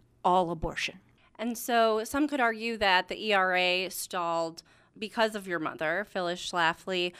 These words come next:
Speaker 2: What do you see as her legacy? Obviously, you're keeping it alive here today, but what do you think her legacy might be?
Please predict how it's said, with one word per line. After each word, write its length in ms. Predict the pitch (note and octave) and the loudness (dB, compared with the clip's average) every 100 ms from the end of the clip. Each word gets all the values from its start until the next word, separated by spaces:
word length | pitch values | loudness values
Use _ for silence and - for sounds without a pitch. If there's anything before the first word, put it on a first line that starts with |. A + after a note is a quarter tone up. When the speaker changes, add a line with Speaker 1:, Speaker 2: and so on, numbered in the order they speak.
| - _ | -20 _
Speaker 2:
What 120 | C#4 | 0
do 100 | C4+ | 0
you 280 | A3 A3 A3+ | 0 0 0
see 380 | - - E3+ D#3+ | -2 -4 -4 -2
as 160 | D#3 | -4
her 120 | - E3 | -4 -2
legacy? 640 | D3+ D3 F3 - D3+ D#3+ | -2 -2 -10 -8 -6 -2
Obviously, 480 | E3 E3+ F3+ - E3+ | -2 -2 -8 -4 -4
you're 120 | D#3+ | -4
keeping 400 | - F3 E3+ E3 | -8 -10 -6 -4
it 220 | D#3 D3+ | -2 -4
alive 500 | - F3 D#3+ D#3+ G3 | -2 2 4 6 4
here 220 | G#3 G3+ F#3 | 2 -2 0
today, 560 | F3+ F#3+ F3+ G3 B3+ - - - | 2 6 6 4 2 -4 -10 2
but 180 | G#3 | 2
what 180 | G#3+ A#3+ | 4 0
do 120 | - | -2
you 80 | A#3 | -6
think 220 | G3 F3 | -4 -6
her 140 | - D#3+ | -2 0
legacy 400 | C#3 - - - | 2 0 -6 -6
might 240 | - - | -6 -6
be? 240 | C#2+ - | -10 -14